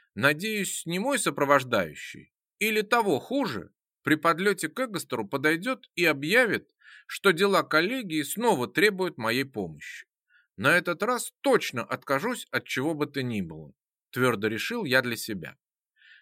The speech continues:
Когда я вернулся в каюту, мне на глаза попалась купленная в Апситолете книга.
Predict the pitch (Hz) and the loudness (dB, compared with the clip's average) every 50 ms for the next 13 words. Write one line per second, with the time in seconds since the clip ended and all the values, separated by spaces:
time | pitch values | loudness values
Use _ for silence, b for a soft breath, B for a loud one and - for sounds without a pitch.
0 | b _ - 143 156 196 277 277 254 202 190 160 160 143 147 147 131 - - - | b _ 4 4 4 6 4 4 6 6 4 4 2 0 0 -2 -4 -4 -6 -8
1 | 107 - - 131 143 180 247 277 - - 180 143 139 180 226 247 226 196 151 143 | -8 -4 -2 0 0 0 -2 -6 -8 -8 -8 -6 -4 -4 -4 -4 -4 -2 0 2
2 | 147 147 147 156 214 240 202 - 147 131 131 - 185 202 202 190 185 - - - | 2 2 2 0 0 -2 -2 -2 -2 -4 -2 -2 -2 0 0 0 -2 -4 -8 -10
3 | _ 170 190 190 190 185 180 175 170 170 160 160 151 147 131 127 - 143 135 131 | _ -4 -4 -4 -2 -4 -4 -4 -4 -2 -2 -2 0 -2 -4 -4 -6 -6 0 2
4 | 135 135 147 156 151 151 - - - 131 131 120 104 87 76 - - - | 2 2 2 0 -2 -4 -8 -8 -6 -4 -4 -2 -2 -4 -6 -10 -18 -20